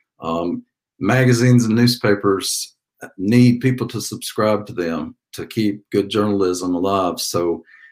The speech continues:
I think that's one way of fighting back is to keep journalism alive. I, it really is true that, um, our press is on the front lines. And, uh, nothing gets my dendrite worse than this notion of fake news. So th-,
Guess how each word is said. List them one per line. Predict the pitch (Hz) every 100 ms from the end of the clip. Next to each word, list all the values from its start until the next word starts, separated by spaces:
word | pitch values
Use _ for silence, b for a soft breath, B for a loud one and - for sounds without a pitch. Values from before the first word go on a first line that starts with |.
| -
I | 120
think | 123 120
that's | 104 -
one | 107 135 151 139
way | 127 135 117
of | 90
fighting | 101 98 92 90
back | 98 92 82 -
is | 101 87 -
to | - 90 85 -
keep | - 117 107 - _ _
journalism | - 101 110 101 98 95 95 90 - -
alive. | 87 92 92 78 76 - b b b -
I, | 92 90
it | 90
really | 104 113 101
is | 101 101
true | - 101 90 82
that, | 82 80 78 -
um, | 76 80 78 - _ _ _ _ -
our | 92
press | - 110 95 -
is | 90 87 -
on | 98 92
the |
front | 90 95 85
lines. | 92 87 78 78 - b b b _
And, | 82 82 80
uh, | 82 85
nothing | 92 120 120 107
gets | 90 -
my | 101
dendrite | 90 101 95 90 78
worse | 95 90 -
than | 82
this | 85 -
notion | 90 87 85 120
of | 120
fake | - 90 82
news. | 87 95 85 73 -
So | -
th-, | 71